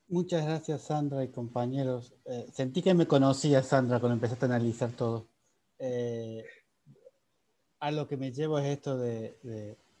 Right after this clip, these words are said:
de nuestra tarea en cuanto a crear condiciones. Metemos mano en el barro creando condiciones. Eh, es una forma de transformar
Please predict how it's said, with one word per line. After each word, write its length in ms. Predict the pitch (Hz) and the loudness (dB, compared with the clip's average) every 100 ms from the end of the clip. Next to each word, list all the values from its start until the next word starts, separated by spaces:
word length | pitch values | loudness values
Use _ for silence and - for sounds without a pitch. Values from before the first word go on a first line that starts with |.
| _ 113 | _ -12
de 200 | 117 - _ _ | -12 -12 _ _
nuestra 380 | 120 120 - 117 | -10 -8 -6 -4
tarea 600 | 120 123 143 147 147 147 | -2 -2 -2 -2 -2 -4
en 200 | 135 110 | -10 -12
cuanto 400 | - 113 110 - | -10 -10 -10 -14
a 60 | 110 | -12
crear 380 | 117 120 123 120 | -8 -6 -8 -10
condiciones. 640 | 117 110 107 120 110 104 | -12 -10 -12 -12 -10 -8
Metemos 540 | 113 113 143 147 139 | -8 -6 -4 -4 -4
mano 280 | 139 147 143 | -2 -2 -2
en 120 | 131 | -4
el 80 | 123 | -4
barro 360 | 123 139 127 135 | 0 -2 -2 -8
creando 460 | 123 120 117 120 | -6 -6 -6 -12
condiciones. 720 | - 107 104 101 110 101 - _ _ _ _ _ _ _ _ _ - | -14 -14 -14 -16 -16 -18 -20 _ _ _ _ _ _ _ _ _ -18
Eh, 200 | 110 113 | -12 -4
es 180 | 127 117 | -4 -4
una 260 | 127 123 | -4 -4
forma 300 | 123 131 120 | -2 -2 0
de 100 | 113 | -4
transformar 560 | - 107 - 107 120 110 | -8 -12 -10 -10 -8 -10